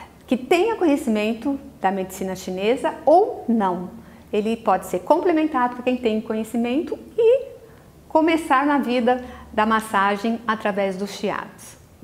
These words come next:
Não deixe de participar desse curso que vai complementar muito o seu conhecimento ou vai te pôr no mundo novo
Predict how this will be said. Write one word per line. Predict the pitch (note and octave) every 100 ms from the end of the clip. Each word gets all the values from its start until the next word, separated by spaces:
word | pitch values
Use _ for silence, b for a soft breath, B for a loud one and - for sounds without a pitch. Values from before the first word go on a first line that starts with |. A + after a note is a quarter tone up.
| - B B B
Não | B3+ C#4
deixe | F4 F4+ D#4
de | C4
participar | C4+ A#3+ - - G3
desse | G3 G3
curso | - A#3+ A#3+ A#3+
que | -
vai | A3+ A3
complementar | A#3+ A#3+ A#3+ A3+ A3 A3 G#3
muito | G#3+ A3 A#3 C4+ F4 G#4+ - F#4 F4
o | A3+
seu | A3 G#3+
conhecimento | G3+ F3+ F3+ F#3 F#3+ G#3+ B3+ - -
ou | A#3+ C#4 F4+ F#4
vai | A#3+ A#3+
te | -
pôr | - - G#3+ G3 G3 G3+ G3+ G3+ B B
no | A3 A3
mundo | A3 B3+ B3
novo | G#3 F#3+ G3 G3 F#3+